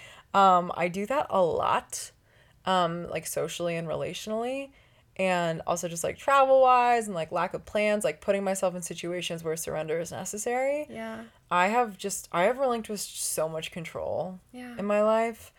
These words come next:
Speaker 1: that it really is, like, a muscle. If you're like, "I'm bad at surrendering," it's like, how much do you, do you try to surrender? Like, how much do you, are you practicing surrender?
Speaker 2: Yeah,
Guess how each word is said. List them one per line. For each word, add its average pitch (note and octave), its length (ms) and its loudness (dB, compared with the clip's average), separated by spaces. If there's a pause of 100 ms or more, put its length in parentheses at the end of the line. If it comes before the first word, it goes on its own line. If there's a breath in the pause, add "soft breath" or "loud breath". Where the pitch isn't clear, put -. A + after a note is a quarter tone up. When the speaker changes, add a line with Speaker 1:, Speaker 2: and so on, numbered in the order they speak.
(960 soft breath)
Speaker 1:
that F3 300 2
it F#3+ 160 -4
really C4+ 280 -2
is, E4 160 -2
like, E4+ 120 -2
a D#4+ 80 6
muscle. D3 440 0
If - 120 0
you're G3+ 100 4
like, A3 160 6
"I'm G#3 160 0
bad D#3 220 4
at - 120 0
surrendering," E3+ 520 -2
it's F#3 140 -8
like, D#3 380 -4 (340)
how G3 160 0
much F#3 240 -4
do F3 100 -10
you, E3 60 -8 (140)
do - 120 -10
you E3 60 -8
try D3+ 300 -2
to E3 80 -10
surrender? E3 420 -2
Like, - 140 -2
how E3+ 160 0
much D#3+ 360 -4
do E3 100 -12
you, D3+ 200 -12
are E3 60 -4
you D3+ 100 -8
practicing D3 840 -2
surrender? D#3 680 -6
Speaker 2:
Yeah, - 280 -8